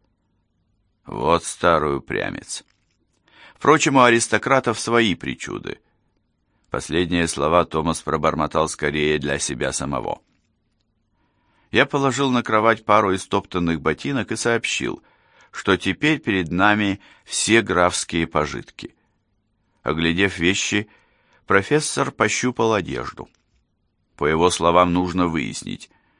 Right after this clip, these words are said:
хорошего ли она качества, и проверить, нет ли там потайных карманов. Я молча оглядел комнату в страхе упустить что-нибудь. Но нет, в этой комнате графского имущества больше не было.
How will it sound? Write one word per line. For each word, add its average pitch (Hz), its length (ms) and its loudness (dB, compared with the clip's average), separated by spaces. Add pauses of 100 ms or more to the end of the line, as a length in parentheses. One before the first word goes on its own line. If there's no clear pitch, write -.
(140)
хорошего 120 560 2
ли 104 100 2
она 98 300 2
качества, - 800 -6 (500)
и 92 100 0
проверить, 98 720 0
нет 123 280 -2
ли 139 100 0
там 135 300 0
потайных 110 600 0
карманов. 92 640 -2 (840)
Я 80 180 2
молча 87 400 2
оглядел 80 460 -2
комнату 73 520 -6
в - 60 -12
страхе 80 380 -4
упустить 78 600 -6
что-нибудь. 58 720 -10 (720)
Но 80 220 0
нет, 104 440 0 (420)
в - 60 -2
этой 139 260 4
комнате 139 480 2
графского 104 560 2
имущества 117 580 -2
больше 107 440 -2
не 110 200 2
было. - 280 -10